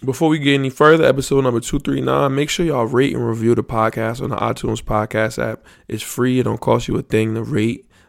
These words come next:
I mean, leave a little couple stars and all that. And make sure y'all follow the podcast and the shop on Twitter and all social media, but especially Twitter at Shop Heirlooms, S H O P H E I R L O O M S.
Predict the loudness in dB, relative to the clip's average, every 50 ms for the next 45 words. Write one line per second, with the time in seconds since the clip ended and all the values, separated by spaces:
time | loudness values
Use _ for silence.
0 | _ -8 -6 -6 -4 -4 -4 -4 -4 -2 -2 -2 -2 -2 -2 0 0 0 0 0
1 | -2 -4 -8 -12 -16 -20 _ -4 -4 -4 -2 -4 -6 -2 0 2 4 4 4 4
2 | 2 2 0 -2 -2 -2 -2 0 0 0 2 2 0 0 0 -4 -8 _ _ _
3 | _ _ _ _ _ _ _ -6 -4 -2 -2 -2 -4 -4 -4 -4 -4 -4 -4 -2
4 | -2 0 0 0 -2 -2 -2 0 2 2 2 2 0 -2 -2 0 2 2 2 0
5 | 0 -2 -4 -4 -4 -6 -8 -8 -8 -6 -4 -4 -4 -4 -6 -8 _ _ _ _
6 | _ -20 _ _ _ -2 0 2 4 4 2 2 0 -4 -8 _ -14 -8 -2 2
7 | 2 4 4 2 0 0 -4 -8 _ -8 -6 0 2 2 2 4 2 0 -2 -2
8 | -2 -4 -4 -2 -2 -2 -2 -2 -2 -4 -4 -2 -2 -2 -2 -2 -4 -6 -6 -4
9 | -4 -4 -2 -2 -4 -4 -6 -8 -6 -4 -2 -2 -2 -2 -4 -6 -4 -4 -6 -6
10 | -8 -4 -4 -4 -4 -2 -4 -4 -6 -4 -4 -4 -4 0 0 0 0 0 -2 -6
11 | -10 -14 _ _ _ _ _ _ -6 -6 -6 -4 -4 -4 -2 0 0 0 0 2
12 | 2 2 2 0 0 -2 -2 -2 -2 -2 -2 -2 -4 -4 -4 -2 -2 -2 -4 -4
13 | -6 -6 -6 -6 -4 -4 -4 -4 -4 -4 -4 -6 -6 -8